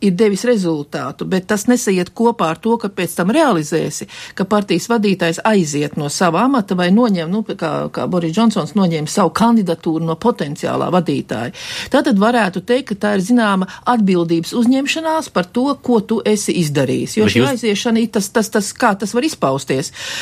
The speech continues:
Speaker 1: E, tikai otra lieta ir, kāda būs tālākā partijas iespēja un atbildība par to, ko priekšsēdētājs ir, e, nu, neteiksim tā, sastrādājis. Tā varbūt politikā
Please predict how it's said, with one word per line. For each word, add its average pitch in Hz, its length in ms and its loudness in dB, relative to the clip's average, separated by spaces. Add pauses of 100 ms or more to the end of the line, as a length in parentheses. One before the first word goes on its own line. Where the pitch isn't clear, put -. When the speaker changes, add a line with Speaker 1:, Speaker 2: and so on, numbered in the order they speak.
(140)
Speaker 1:
E, 190 220 4
tikai 190 260 2
otra 247 380 0
lieta 160 320 0
ir, 175 80 -8 (220)
kāda 180 340 2
būs 175 200 -2
tālākā 180 540 0
partijas 196 720 -2
iespēja 175 600 2
un 214 120 2
atbildība 175 640 0
par 180 100 -8
to, 247 180 -2
ko 208 220 0
priekšsēdētājs 180 1000 0
ir, 175 100 0
e, 180 160 0
nu, 202 200 4 (200)
neteiksim 180 460 -2
tā, 151 140 -2
sastrādājis. 143 800 0
Tā 160 160 2
varbūt 156 340 -4
politikā 151 480 -2